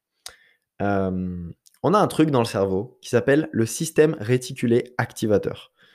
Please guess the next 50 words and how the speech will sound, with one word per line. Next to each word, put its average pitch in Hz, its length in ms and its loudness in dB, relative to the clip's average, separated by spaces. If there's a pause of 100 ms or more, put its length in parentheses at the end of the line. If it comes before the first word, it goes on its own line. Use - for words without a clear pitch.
(220)
Le 113 80 -2
système 143 300 0
réticulé 147 380 0
activateur, 147 540 2
c'est - 260 -2
une 113 120 -6
sorte 147 260 2
de 110 80 2
Google 147 400 6
interne 117 460 4 (340)
que 110 80 -6
t'as 123 160 2
dans 120 140 0
ton 113 100 -8
cerveau 101 420 -2 (300)
qui 123 100 -12
te 113 60 -12
permet 151 220 4
de 135 80 4
remonter 156 880 2
les 113 160 0
informations 127 400 -2
les 113 100 0
plus 175 320 -2
importantes 131 460 -2
pour - 160 -8
toi, - 360 -2 (640)
euh, 95 380 0
à 117 140 2
la 123 100 6
conscience, 135 480 -2
à 123 40 4
la 110 120 6
lumière 113 420 0
et 107 60 -2
de 101 80 -6
les 104 100 0
voir. 95 380 -4 (720)
Euh, 92 440 -4 (1040)
par 101 140 0
exemple, 120 560 0 (240)
et 110 100 0
je 98 100 -6
te 104 100 -6
donne 110 140 0
l'exemple 123 280 0
que 113 80 -2
j'ai 98 120 0
eu 92 80 -2
hier, 120 380 4